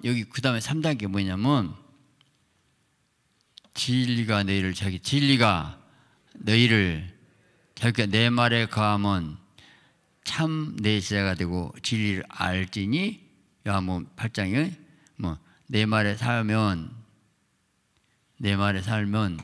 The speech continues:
진리를 알지니 진리가 너희를 자유케 하리라. 진리대로 살았더니 영어가 네게 자유다. 자유. 주의 영이 강한 자유 없는 영이었죠.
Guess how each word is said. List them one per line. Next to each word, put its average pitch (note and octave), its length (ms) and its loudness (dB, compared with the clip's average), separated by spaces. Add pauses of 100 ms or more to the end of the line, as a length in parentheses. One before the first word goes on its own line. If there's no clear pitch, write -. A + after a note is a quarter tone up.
(260)
진리를 F#2+ 320 -2
알지니 G2 640 -4 (580)
진리가 G2 540 -2
너희를 F2+ 220 -4
자유케 F#2 440 -6
하리라. F2+ 240 -6
진리대로 D#3 920 0
살았더니 D3+ 960 -2 (1300)
영어가 A#2 320 2
네게 G#2+ 200 0
자유다. G#2+ 400 -2
자유. G#2+ 420 2 (4000)
주의 C3 680 6
영이 A#2 360 6
강한 G#2+ 520 4
자유 G2 280 0
없는 F#2 240 -2
영이었죠. G2+ 420 0